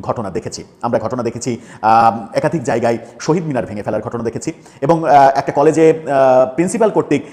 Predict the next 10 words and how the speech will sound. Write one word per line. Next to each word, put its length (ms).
আহ, 320
আহ, 380
বাহান্নর 580
স্মৃতি, 280
মুক্তিযুদ্ধের 420
স্মৃতি 320
ভেঙে 440
উপড়ে 280
দিয়ে 280
সেখানে, 360